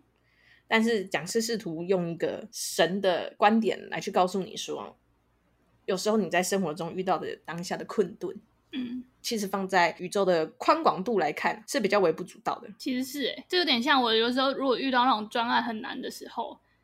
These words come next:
Speaker 2: 我就会想说，我其实是会把那个时程拉得很长来看，就有点像你讲的那个宽广度，就是当下我可能会觉得自己很不如人，然后怎么做的东西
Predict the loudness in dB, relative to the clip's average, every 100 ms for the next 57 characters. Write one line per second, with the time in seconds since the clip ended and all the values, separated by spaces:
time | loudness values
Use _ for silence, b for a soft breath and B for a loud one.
0 | _ _ _ -4 2 4 4 2 -4 -6
1 | -6 -2 0 0 -2 -4 -8 _ _ _
2 | _ _ _ _ _ -2 0 0 0 0
3 | 2 2 2 0 0 -2 -4 -8 -8 -6
4 | -6 -2 0 0 0 -4 -10 -12 -12 -10
5 | -12 -10 -12 -12 -18 _ -2 2 2 2
6 | -2 -2 -2 -4 -6 -6 -6 -6 -4 -2
7 | -2 -4 -6 -12 -14 -14 b b b -6
8 | -2 2 2 4 4 4 2 0 -2 -2
9 | -2 -2 0 -2 -2 -4 -4 -4 -6 -6
10 | -4 -4 -2 -2 -4 -4 0 2 2 0
11 | B B _ -6 -6 2 4 4 4 0
12 | 0 0 0 -2